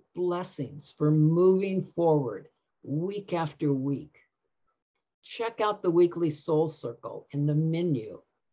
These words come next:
at timothy stutz dot com. I'll be again, <laughs> I'll be live again, <laughs> as I'm live right here, in the next few days with some more proven,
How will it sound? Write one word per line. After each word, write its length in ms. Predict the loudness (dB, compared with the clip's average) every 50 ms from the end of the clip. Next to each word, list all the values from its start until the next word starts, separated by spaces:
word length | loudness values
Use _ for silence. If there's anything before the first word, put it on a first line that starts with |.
| _ _ _ _ -18
at 180 | -18 -18 -16 _
timothy 380 | -6 -2 -2 -2 -2 -2 -4 -6
stutz 480 | -6 -6 -8 -8 -8 -8 -10 -12 -8
dot 240 | -8 -8 -8 -8 -12
com. 400 | -10 -6 -4 -2 -2 -4 -6 -12 -20 _ _ _ _ _ _ _ _ _ _ _ _ _ _ _ _ _ _ _ _ _ _ _ _ _ _ _ _ _ _ _ _ -2
I'll 200 | 0 2 2 2
be 160 | 2 6 6 6
again, 460 | 6 6 4 2 2 2 2 -2 -4 -6
<laughs> 40 | -10 -10 -10 -10 -12 -12 -10 -2
I'll 200 | 0 0 0 2
be 180 | 2 2 2 2
live 840 | 4 2 2 4 4 6 6 6 6 4 2 0 -2 -4 -6 -6
again, 560 | -8 -8 -6 -4 -4 -4 -4 -4 -6 -6 -8 -8 -4
<laughs> 400 | -4 -4 -4 -4 _ _ _ -6
as 120 | -2 0
I'm 200 | 0 0 0 -4
live 440 | -4 0 0 0 2 2 0 -2 -2
right 180 | -2 -2 -2 -2
here, 360 | -2 0 0 0 -2 -4 -6 _ -20 -20 -20 _ _ _ _ -8
in 120 | -6 -6
the 60 | -4 -4
next 380 | -4 -6 -6 -8 -10 -16 -14
few 180 | -6 -2 0 2
days 600 | 4 4 4 4 2 0 -2 -2 -4 -10 _ _ _ _ _ _ _ _ _ -4
with 180 | -2 -2 -2
some 220 | -2 -4 -4 -2 -2
more 300 | 0 2 2 2 2 2 0 _ _
proven, 640 | -20 -10 -2 2 2 2 4 2 -4 -4 -4 -8